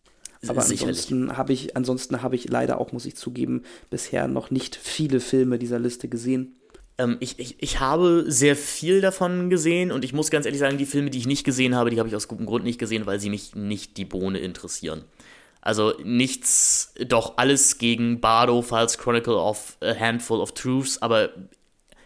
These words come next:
Speaker 1: ey, sorry, ich bin mit Inarritu durch. Also so
Speaker 2: <laughs> Der wurde aber auch, also, äh, für den Film wurde er doch aber auch in der Kritik eher, ähm,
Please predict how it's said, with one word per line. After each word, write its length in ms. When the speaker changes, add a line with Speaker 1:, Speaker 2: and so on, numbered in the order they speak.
Speaker 1:
ey, 240
sorry, 320
ich 100
bin 120
mit 100
Inarritu 380
durch. 300
Also 200
so 300
Speaker 2:
<laughs> 240
Der 160
wurde 200
aber 200
auch, 160
also, 160
äh, 320
für 160
den 160
Film 240
wurde 140
er 40
doch 160
aber 160
auch 160
in 60
der 100
Kritik 500
eher, 360
ähm, 480